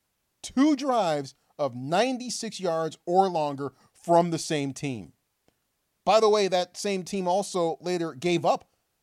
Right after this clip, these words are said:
a ninety-nine-yard <laughs> touchdown drive. That's how wacky this game was,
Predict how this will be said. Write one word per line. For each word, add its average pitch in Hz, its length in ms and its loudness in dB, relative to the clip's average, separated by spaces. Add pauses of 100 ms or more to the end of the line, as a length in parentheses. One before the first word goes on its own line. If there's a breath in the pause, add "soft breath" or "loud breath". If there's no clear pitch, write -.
(120)
a 208 60 6
ninety-nine-yard 277 680 0
<laughs> - 100 -16
touchdown 160 460 -4
drive. 127 420 -2
That's 285 240 0
how 196 160 2
wacky 165 540 2
this 156 220 -8
game 143 260 -4
was, 127 440 0